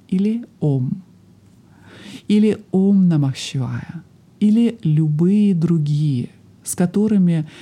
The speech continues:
вы больше всего связаны. Или повторяйте их про себя или вслух, для того, чтобы заставить вашу энергию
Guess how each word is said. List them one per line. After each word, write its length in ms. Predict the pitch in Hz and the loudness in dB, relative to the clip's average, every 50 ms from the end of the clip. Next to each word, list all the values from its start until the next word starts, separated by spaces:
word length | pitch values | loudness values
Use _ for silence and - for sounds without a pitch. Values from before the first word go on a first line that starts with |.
| - - - - - - - - - - - - _ | -18 -18 -18 -18 -20 -20 -20 -20 -20 -20 -20 -10 _
вы 420 | 156 156 156 170 190 214 220 214 | -2 0 2 2 2 2 4 2
больше 480 | 175 156 147 160 180 180 170 - - 151 | 2 2 2 2 2 0 0 0 -4 -4
всего 360 | 151 - - 156 147 151 143 | -4 -4 -4 -2 -2 -2 -2
связаны. 680 | 135 - 147 143 135 120 - - - - - - - 156 - - - - - - - - - - - - - - | -2 -4 -4 -4 -2 -4 -6 -8 -8 -8 -8 -8 -8 -10 -14 -20 -20 -20 -20 -20 -20 -20 -20 -20 -20 -20 -20 -8
Или 280 | - 185 202 220 240 233 | -4 -2 0 2 0 0
повторяйте 800 | 233 220 208 - - 202 190 185 185 196 208 208 208 - - - | 0 0 -2 -2 0 -2 0 0 0 0 0 -2 -2 -4 -6 -6
их 480 | - - - 190 190 202 190 - - - - - - - - - - - - - - - - - - | -6 -6 -4 -2 0 0 -2 -4 -6 -16 -20 -20 -20 -20 -20 -20 -20 -20 -20 -20 -20 -20 -20 -20 -6
про 340 | - 165 156 160 165 165 165 | -2 0 0 2 2 2 0
себя 640 | 151 - - 170 147 139 151 147 139 143 180 233 254 262 - - | 0 -2 -2 -2 -2 0 -2 -2 -2 -2 -4 -4 -6 -8 -8 -4
или 260 | 170 156 139 139 135 | -2 -2 0 0 -2
вслух, 580 | 135 127 - - - 160 151 143 147 151 190 214 - - - - - - - _ - - - - - - | -4 -4 -6 -6 -4 -4 -2 -2 -2 -4 -4 -6 -10 -16 -20 -20 -20 -20 -20 _ -20 -20 -20 -20 -8 -4
для 100 | 156 160 | -4 0
того, 180 | 156 190 220 | 0 2 0
чтобы 300 | 220 214 - 202 165 190 | 0 0 0 0 2 2
заставить 640 | 175 170 175 170 - - - 190 202 208 196 185 175 - | 2 2 2 0 0 -2 -4 -2 0 0 0 0 -2 -2
вашу 540 | 135 143 143 139 - - 151 147 139 135 156 - - _ _ _ _ _ - - - - - - - - _ - | -4 -2 -4 -4 -4 -4 -2 -2 -2 -4 -6 -10 -18 _ _ _ _ _ -20 -20 -20 -20 -20 -20 -20 -20 _ -2
энергию 920 | 180 170 170 170 175 185 208 220 208 170 147 151 156 156 151 151 147 - | 0 2 4 4 4 2 2 2 2 0 0 0 0 2 2 0 -2 -4